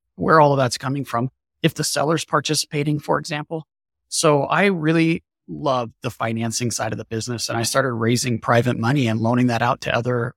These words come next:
real estate investors. And then one client of mine out in Minnesota, he was a fix and flipper, but he had a ton of experience,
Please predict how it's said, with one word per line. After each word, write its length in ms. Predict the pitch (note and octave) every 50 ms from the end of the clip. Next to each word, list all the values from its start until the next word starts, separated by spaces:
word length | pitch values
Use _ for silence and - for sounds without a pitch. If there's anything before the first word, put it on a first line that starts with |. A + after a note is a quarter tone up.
| _
real 180 | - B2 B2 A#2+
estate 280 | A#2 - - C3 A#2 -
investors. 640 | A#2 A2 A2+ A#2 A#2 - - - B2 B2 - - - _ _ _ _ _ _ _ _ _ -
And 180 | - C#3+ D#3
then 500 | D#3 D#3 D#3 D#3 D3+ D3 D3+ E3 D#3 - - _
one 400 | B3+ A3+ E3+ D3+ D3+ E3+ A3 A3
client 360 | - - - D3+ C#3+ D3 C#3+
of 80 | C#3 C3
mine 220 | C3 C3 C3 B2+
out 140 | B2 B2 B2 -
in 100 | C3+ B2
Minnesota, 800 | B2 B2 A#2+ A#2 - - - A#2+ A#2 A#2 A2+ G#2+ G#2+ G#2+ G#2+ -
he 80 | B2 C3+
was 140 | D3 C#3 D3
a 60 | C#3
fix 320 | - - - D3 - -
and 140 | D#3+ C#3+ B2 -
flipper, 300 | - D3 B2+ - C3+ C3
but 120 | C3 C3
he 60 | B2+ A#2+
had 80 | C3
a 40 | C3
ton 240 | - - - C#3+ C#3+
of 80 | C#3 C#3
experience, 600 | A#2+ - - - B2+ B2+ C3 B2+ B2+ A#2+ -